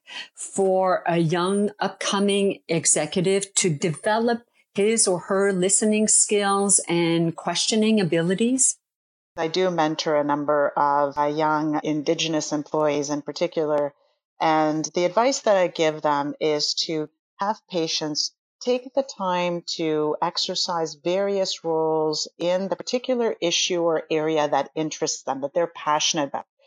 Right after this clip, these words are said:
Speaker 2: but then work in the community setting, work in a nonprofit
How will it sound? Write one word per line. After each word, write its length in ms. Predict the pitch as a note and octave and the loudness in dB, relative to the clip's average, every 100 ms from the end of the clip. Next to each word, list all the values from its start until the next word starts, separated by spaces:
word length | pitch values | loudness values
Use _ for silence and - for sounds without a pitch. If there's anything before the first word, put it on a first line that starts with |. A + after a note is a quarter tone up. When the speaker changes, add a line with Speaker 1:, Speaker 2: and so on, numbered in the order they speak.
| _ _ | _ _
Speaker 2:
but 140 | G3+ G3 | 0 4
then 260 | G#3+ G3+ - | 4 4 -2
work 520 | F3+ F#3 B3 D#4 D#4 - | -6 0 4 2 0 -4
in 440 | - A3 G#3 G#3 G#3+ _ _ | 0 2 2 0 -4 _ _
the 200 | D#3 E3+ | -4 -4
community 760 | - F3+ E3 F3 F3 F3 E3 D#3+ | -2 -4 -2 -2 0 0 -2 -2
setting, 460 | - D3+ C#3+ C3+ - _ _ _ - | -2 -2 -2 -6 -14 _ _ _ -8
work 420 | E3+ G3+ G#3 G#3+ | 0 2 2 0
in 100 | F3 | 0
a 80 | D3+ | 0
nonprofit 880 | D#3+ F3+ F#3+ F#3+ - E3 E3+ - | 0 2 0 -2 0 2 2 0